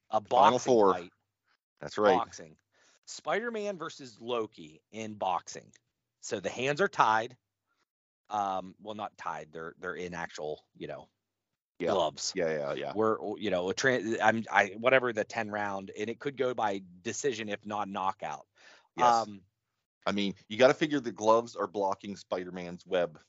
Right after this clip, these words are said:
Speaker 2: bits.
Speaker 1: Of course, of course.
Speaker 2: But
Speaker 1: He can, he can move around. He can flip around, just like
Speaker 2: Yes.
Speaker 1: Loki could also use illusions, much like this and that.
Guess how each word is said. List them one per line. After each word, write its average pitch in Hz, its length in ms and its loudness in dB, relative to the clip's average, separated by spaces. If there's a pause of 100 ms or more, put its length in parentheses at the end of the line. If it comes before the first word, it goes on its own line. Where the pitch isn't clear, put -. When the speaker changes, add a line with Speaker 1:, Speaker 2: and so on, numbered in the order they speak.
(320)
Speaker 2:
bits. - 380 -10
Speaker 1:
Of 175 160 -8
course, 120 460 -4 (100)
of - 100 -20
course. 101 280 -6
Speaker 2:
But 107 180 6
Speaker 1:
He 165 100 0
can, 214 420 2
he 165 180 -6
can 208 320 2
move 185 200 2
around. 147 440 2
He 120 100 -18
can 151 320 -6
flip 147 300 -8
around, 110 440 -4
just 123 220 -6
like 147 140 0
Speaker 2:
Yes. - 100 0
Speaker 1:
Loki 131 280 -4
could 147 220 -2
also 117 580 0 (300)
use 120 280 -4
illusions, 113 580 -4
much 104 240 -4
like 98 140 -4
this 98 320 -2
and 90 160 -6
that. 87 280 -2